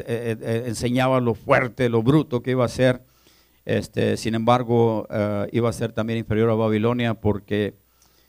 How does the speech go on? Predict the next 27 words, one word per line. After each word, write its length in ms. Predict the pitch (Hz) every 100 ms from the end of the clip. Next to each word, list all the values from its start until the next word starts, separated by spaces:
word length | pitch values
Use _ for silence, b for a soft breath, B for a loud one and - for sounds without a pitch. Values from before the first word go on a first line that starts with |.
| _ -
eventualmente 720 | 104 104 107 117 127 120 117
iba 160 | 120
a 80 | 113
caer, 560 | - 110 131 139 127 - _ - -
a 140 | 117 113
caer 400 | 110 117 139 131
porque 260 | 117 117
sus 220 | 107 113
pies 280 | - 120 117
eran 300 | 120 117 117 -
en 140 | 101
parte 280 | 120 113 117
de 100 | 110
hierro 280 | 113 113 110
y 40 |
en 100 | 107
parte 280 | 110 110 113
de 80 | 110
barro 400 | 117 117 113 - _
cocido, 680 | - 113 - 131 127 113 107
y, 220 | - 107
eh, 140 | 107 110
ahí 260 | 110 110
es 100 | 113
donde 200 | 110 113
se 220 | 110 110 107
desmenuzó. 840 | 107 110 110 107 104 - -